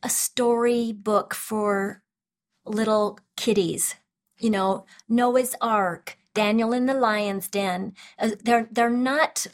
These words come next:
fables. They're not a little fantasy, little make-up, make-believe stories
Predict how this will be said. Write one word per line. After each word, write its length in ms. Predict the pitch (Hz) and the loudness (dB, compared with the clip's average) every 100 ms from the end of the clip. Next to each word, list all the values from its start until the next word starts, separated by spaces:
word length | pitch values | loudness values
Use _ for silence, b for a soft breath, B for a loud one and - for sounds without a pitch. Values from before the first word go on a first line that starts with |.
| _ | _
fables. 840 | - - 285 262 214 160 190 - b b | -16 2 4 4 -2 -6 -6 -8 b b
They're 140 | 196 233 | -2 0
not 420 | 240 254 277 - - | 2 0 -2 -4 -6
a 120 | 240 | -4
little 440 | 226 254 240 226 - _ | 0 2 2 2 -4 _
fantasy, 640 | - 262 247 254 - 247 | -2 2 2 0 -2 -2
little 440 | 240 240 233 214 - | 2 2 2 -2 -6
make-up, 540 | 226 233 247 254 - - - | 2 2 2 0 -2 -4 -2
make-believe 540 | 247 247 240 240 233 | -2 0 0 0 0
stories 680 | - - 220 226 196 190 | -2 -2 0 0 -2 -2